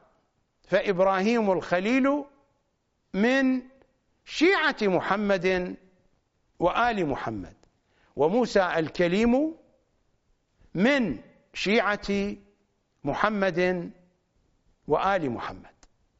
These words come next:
وقد لخصت المطلب لكم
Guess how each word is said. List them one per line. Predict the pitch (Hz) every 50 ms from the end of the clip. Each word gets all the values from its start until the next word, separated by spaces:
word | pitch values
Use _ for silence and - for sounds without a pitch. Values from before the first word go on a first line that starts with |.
| _ _ _ _ _ _ _ _ _ _ _ _ _ _ _ _ _ _ _ _ _ _ _ _ _ _ _ _ _ _ _ - -
وقد | - 202 208 - 240 247 247 208 185 - - - - _ _ _ _ _ _ _ _ _ _ _ _ _ _ _ _ _ _ _ _ _ _ _ _ _ _ _ _ _ _ _ _ _ _ _ _ _ - _ - - _ _ _ -
لخصت | 196 220 214 - - 294 320 302 - - 302 294 294 294 294 254 - - 202
المطلب | 220 220 233 277 320 311 320 302 254 220 185
لكم | 185 170 165 180 - - - 92 80